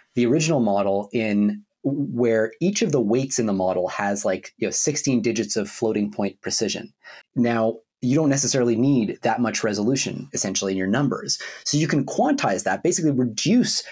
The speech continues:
the resolution with which the weights are, uh, described in the model.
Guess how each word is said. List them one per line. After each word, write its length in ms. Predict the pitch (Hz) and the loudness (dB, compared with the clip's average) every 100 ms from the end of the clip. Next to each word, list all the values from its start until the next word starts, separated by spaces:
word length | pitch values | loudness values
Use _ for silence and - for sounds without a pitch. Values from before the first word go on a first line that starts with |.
| - | -6
the 100 | - | -2
resolution 600 | 127 143 165 151 185 147 123 | 2 2 2 2 2 2 0
with 180 | 117 | 0
which 340 | - - - - _ | 0 0 -2 -6 _
the 100 | 127 | 0
weights 520 | 117 147 147 - - - | 2 2 0 -4 -4 0
are, 420 | 113 113 110 107 _ _ | 2 4 2 -2 _ _
uh, 160 | 101 98 | -4 -4
described 720 | 101 104 - - 185 151 107 | -2 -2 0 0 2 2 2
in 80 | 120 | 2
the 80 | 107 | 2
model. 460 | 202 175 90 90 | 2 2 0 -2